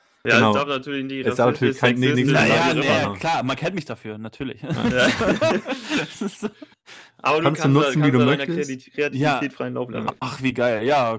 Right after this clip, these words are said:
Speaker 3: cool. Vielen Dank.
Speaker 2: Genau, dafür musst du natürlich gewinnen gegen unseren Musikast Steven. Nicht?
Speaker 1: Ja.
Speaker 3: Ja.
Speaker 1: Musikalisch habe ich, ja, eigentlich, äh, mich geoutet als absolute Niete.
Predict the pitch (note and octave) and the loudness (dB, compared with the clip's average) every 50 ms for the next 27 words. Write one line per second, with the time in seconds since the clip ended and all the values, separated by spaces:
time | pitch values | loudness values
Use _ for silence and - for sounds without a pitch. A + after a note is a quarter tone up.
0 | - - - C#3 A#2 G#2+ - - B2+ B2 A#2+ C3 C#3 A#2 G#2+ G#2 G#2+ G#2+ G#2 G2 | -6 -6 -6 -4 -4 -6 -6 -6 -6 -6 -4 -4 -4 -6 -4 -4 -2 -2 -2 0
1 | A2+ A2 A2 A#2 A#2 A#2 G#2+ A#2+ - - A#2+ A2+ G#2+ - - G#2+ G#2 A#2+ C3 C#3+ | -2 -2 -2 -2 -4 -4 -4 -6 -6 -4 -2 -4 -2 -2 -6 -4 -4 -2 -4 -2
2 | B2 A#2 A2 A2 A2 A2 A2 A2 G#2+ G#2+ G#2+ G#2+ G#2 A2 G#2+ - A2 G#2+ G#2+ - | -4 -2 -2 -2 -2 -2 -2 -2 -2 0 -2 -2 -2 -2 -4 -4 -4 -6 -6 -8
3 | - - A2+ A#2 C3+ D3+ E3+ _ _ _ _ _ _ _ - G#2+ A2 C3 - - | -8 -6 -4 -4 -4 -6 -8 _ _ _ _ _ _ _ -12 -10 -10 -10 -12 -16
4 | - - B2+ B2 C3 A#2 G#2+ A#2+ B2 - - - - B2+ B2+ B2 B2 B2 - C#3+ | -14 -8 -4 -2 -2 -2 -4 -6 -10 -16 -20 -12 -6 -4 -2 -2 -2 -2 2 2
5 | C3 C#3+ D3+ C#3+ C#3 C#3+ C3+ C3+ C#3 C3 C3 - - - - - - - - - | 2 2 0 -2 -4 -4 -8 -6 -6 -8 -10 -12 -16 -20 -18 -18 -18 -18 -18 -18
6 | - - - - A#2 A2+ B2+ C3+ C3+ C3 C3 B2+ B2+ B2 A#2+ A#2 A#2+ B2 B2+ B2 | -16 -10 -6 -4 -4 -2 -2 -2 -2 -4 -4 -4 -4 -4 -4 -4 -4 -4 -6 -6
7 | - B2 A#2+ B2+ C3+ C3+ B2 B2 A#2+ A2 A#2 A2+ - - A#2+ A#2+ - B2 B2 B2 | -4 -2 0 0 0 -2 -4 -4 -2 -2 -2 -4 -4 -8 -10 -10 -8 -8 -8 -6
8 | A#2 A#2+ B2 B2 B2+ C3+ D#3 G3 - | -6 -4 -4 -6 -4 -4 -6 -6 -6